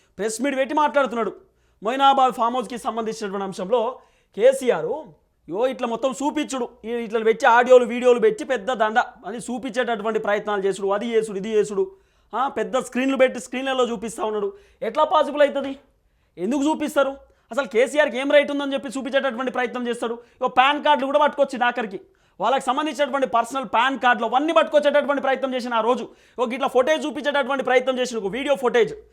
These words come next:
ఈ వీడియో ఫుటేజ్లో దాదాపు రెండు గంటల రికార్డింగ్ ఉంది.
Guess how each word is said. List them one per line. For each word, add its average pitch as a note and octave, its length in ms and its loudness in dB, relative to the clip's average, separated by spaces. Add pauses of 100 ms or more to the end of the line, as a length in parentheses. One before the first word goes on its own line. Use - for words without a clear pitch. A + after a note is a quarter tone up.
(260)
ఈ F#3 60 0
వీడియో C#4+ 260 4
ఫుటేజ్లో C4+ 360 2
దాదాపు A#3+ 600 2 (240)
రెండు C#4 300 2
గంటల C4+ 300 0
రికార్డింగ్ C#4+ 440 2
ఉంది. F3+ 200 -6